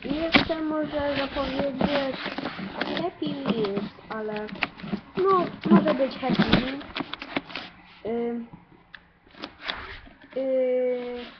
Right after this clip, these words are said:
powiedzcie, który odcinek chcecie, yy, to wtedy możemy zobaczyć.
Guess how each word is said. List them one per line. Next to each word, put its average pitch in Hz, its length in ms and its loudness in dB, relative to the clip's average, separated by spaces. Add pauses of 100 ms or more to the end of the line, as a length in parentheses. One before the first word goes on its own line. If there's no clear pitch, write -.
(880)
powiedzcie, 349 680 -2
który 285 600 -2
odcinek 240 640 -4 (300)
chcecie, 262 580 -4 (120)
yy, 220 380 -6 (1080)
to 302 180 -2 (120)
wtedy 277 300 -4
możemy 233 760 -4 (1900)
zobaczyć. - 960 -6